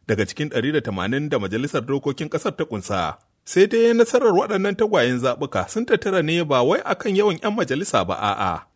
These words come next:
amma dai akan adadin 'yan Kamaru da suka kaɗa ƙuri'a. Dama babbar jam'iyyar adawa ta M R C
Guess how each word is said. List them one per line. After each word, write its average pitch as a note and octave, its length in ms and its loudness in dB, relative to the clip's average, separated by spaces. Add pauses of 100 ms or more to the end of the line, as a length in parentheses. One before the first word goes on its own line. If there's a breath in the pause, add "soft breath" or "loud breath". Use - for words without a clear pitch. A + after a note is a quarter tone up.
amma A2 260 2
dai D#3 140 2
akan D#3 320 -2
adadin D3 320 0
'yan E3+ 160 -4
Kamaru G2+ 340 -2
da G#2+ 100 -2
suka A#2+ 200 -2
kaɗa D3+ 320 -2
ƙuri'a. G2 400 -2 (360)
Dama G#3+ 360 4
babbar F#3 300 2
jam'iyyar G#3+ 500 0
adawa F#3 440 0
ta F#3+ 160 -2
M F3 180 -2
R C#3+ 140 -2
C F2+ 240 -4